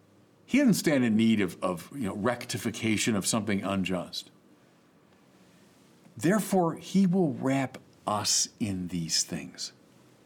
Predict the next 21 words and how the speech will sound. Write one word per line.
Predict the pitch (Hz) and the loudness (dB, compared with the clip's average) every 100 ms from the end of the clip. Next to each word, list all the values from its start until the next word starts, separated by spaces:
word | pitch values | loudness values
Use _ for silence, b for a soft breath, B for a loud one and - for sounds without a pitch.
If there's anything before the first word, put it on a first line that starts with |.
| _ _ _ _ _ _ _ _ _ _ _ _ _ - | _ _ _ _ _ _ _ _ _ _ _ _ _ -2
What's | 196 233 | 2 4
he | |
come | 208 202 196 | 4 4 4
to | 180 | 6
do? | 196 156 - - - | 6 4 0 -6 -8
And | |
again, | 127 185 180 | -2 2 4
go | 170 | 4
back | 202 196 | 2 0
to | |
Paul. | 175 190 202 147 - - b b b b b b _ - | -4 0 2 2 -2 -14 b b b b b b _ 0
"He | 180 262 | 4 6
who | 247 240 | 8 8
was | 226 180 | 6 6
rich | 147 175 220 - - | 4 4 4 2 0
by | - 170 | 2 2
his | 165 160 | 4 0
poverty | - - 196 220 196 175 | 0 2 2 4 4 4
made | 143 160 180 - | 6 6 4 4
us | 175 190 - | 2 2 2
rich. | 135 131 - - - | 2 2 2 -4 -8